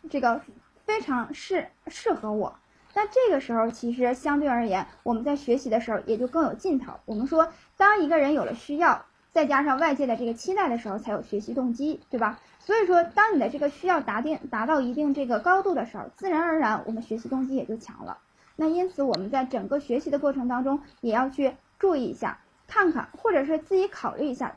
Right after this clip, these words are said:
自己到底适不适合这个专业。那这个就是我们要说的。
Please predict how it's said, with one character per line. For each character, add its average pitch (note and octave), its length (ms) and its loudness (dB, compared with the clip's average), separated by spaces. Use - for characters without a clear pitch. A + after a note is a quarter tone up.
自 F#4 80 0
己 D#4+ 80 0
到 G#4+ 160 4
底 G3+ 160 -6
适 - 240 -6
不 C#4 120 -2
适 A3+ 160 -10
合 G#3+ 140 -16
这 - 60 -16
个 - 120 -16
专 A3 260 -6
业。 - 120 -8
那 C#4 140 0
这 D4+ 160 0
个 B3+ 100 4
就 B3+ 120 -2
是 B3+ 120 -2
我 A3+ 120 2
们 F3+ 100 -4
要 A#3 140 0
说 E4+ 240 0
的。 - 120 -2